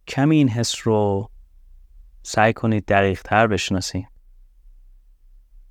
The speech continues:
از کجا اومده؟ چه چیز یا چه کسی یا چه حرفی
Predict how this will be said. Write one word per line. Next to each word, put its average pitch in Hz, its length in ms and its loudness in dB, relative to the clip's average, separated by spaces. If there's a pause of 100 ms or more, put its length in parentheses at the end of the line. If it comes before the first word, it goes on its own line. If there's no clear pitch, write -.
(1300)
از 107 160 -6
کجا 110 340 0
اومده؟ 107 680 0 (1080)
چه - 120 -4
چیز 113 640 -2
یا 98 280 2
چه 101 220 -2
کسی - 420 -2
یا 101 300 -2
چه - 160 -6
حرفی 107 920 -2